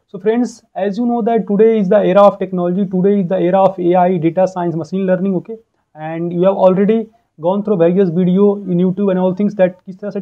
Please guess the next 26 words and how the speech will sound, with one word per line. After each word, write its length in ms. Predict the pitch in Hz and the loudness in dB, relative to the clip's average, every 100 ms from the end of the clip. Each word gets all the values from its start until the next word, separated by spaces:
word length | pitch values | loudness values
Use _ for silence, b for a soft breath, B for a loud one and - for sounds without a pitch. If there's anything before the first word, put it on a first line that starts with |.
| 185 | -8
टेक्नोलॉजी 380 | 185 175 175 202 | -4 -4 -2 -4
इम्पैक्ट 400 | 185 170 160 - | -4 -6 -8 -8
कर 100 | 151 | -8
रहा 200 | 147 143 | -6 -6
है, 80 | |
ओके? 200 | 170 247 - _ _ _ _ | -8 -12 -18 _ _ _ _
रिसेंट 360 | 180 185 233 220 | -12 -8 -4 -4
एक 140 | 214 | -6
स्टेटमेंट्स 560 | - 196 180 220 208 190 | -8 -10 -6 -6 -6 -4
भी 120 | 202 | 0
आया 260 | 196 202 202 | 2 4 4
है 80 | 208 | 2
कि 400 | 208 202 202 196 _ _ _ _ _ _ _ _ | -2 -2 -4 -6 _ _ _ _ _ _ _ _
सुधा 180 | 175 190 | 0 0
मूर्ति 240 | 190 202 | 0 0
जी 80 | 196 | 0
ने 100 | 202 | 2
दिया 180 | 185 190 | 2 0
था 100 | 196 | -2
कि 200 | 196 214 | -2 0
that 320 | 190 185 185 _ _ _ _ 196 | 4 2 0 _ _ _ _ -10
only 340 | 190 214 240 220 - _ - | -4 -2 -2 -4 -10 _ -14
fourteen 420 | 190 185 220 226 202 | -8 -8 -6 -6 -4
percent 440 | 165 - 214 214 196 190 | -6 -4 -6 -8 -2 0
of 100 | 185 | 0
the 80 | - | -6